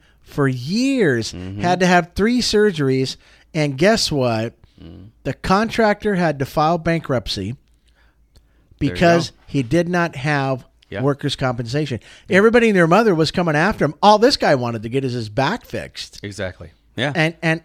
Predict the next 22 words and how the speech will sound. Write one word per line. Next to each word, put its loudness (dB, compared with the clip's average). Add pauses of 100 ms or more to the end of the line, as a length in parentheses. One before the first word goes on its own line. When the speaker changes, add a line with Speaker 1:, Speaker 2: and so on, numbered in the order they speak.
Speaker 1:
and -2
they -2
said, -6
"Sorry." 0 (540)
Speaker 2:
It's, -8
uh, -2
hey, -6
you're -14
taking -8
it -12
from -10
someone -6
that -6
fell -4
Speaker 1:
Thanks 4
Speaker 2:
off, -6
Speaker 1:
for 0
calling. 2
Speaker 2:
someone -2
that -6
fell -4
through, -16